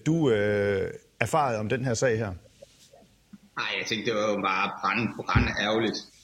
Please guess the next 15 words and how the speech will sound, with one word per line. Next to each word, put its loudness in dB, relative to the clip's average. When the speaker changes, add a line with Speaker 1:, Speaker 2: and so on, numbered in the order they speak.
Speaker 2:
øh, 0
tingene 2
skal 0
afgøres -2
på -6
banen -4
og -4
ikke -6
bag 2
skrivebordene. 2
Og -4
det 4
er 2
vel, 2
øh, 2